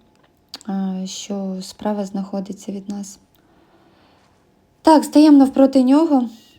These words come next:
Використовувати будемо спінінг та вузьку блешню сім грамів, гачок один нуль.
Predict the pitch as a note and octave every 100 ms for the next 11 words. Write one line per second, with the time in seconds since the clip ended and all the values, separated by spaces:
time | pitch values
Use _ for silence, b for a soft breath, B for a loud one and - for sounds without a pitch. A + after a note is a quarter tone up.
0 | - A3 B3 B3 B3+ A#3+ A#3 A3+ G#3+ A3+
1 | A3 G#3+ A3 - B3 C#4 A3+ - - _
2 | A3+ B3 B3+ A3 A3 - A#3 A3 G#3 G3+
3 | A#3 A#3+ - G#3 G3+ A3+ A#3 G#3+ G#3+ -
4 | G3+ G#3+ A3+ A3 G#3+ G#3 G3+ G3 G3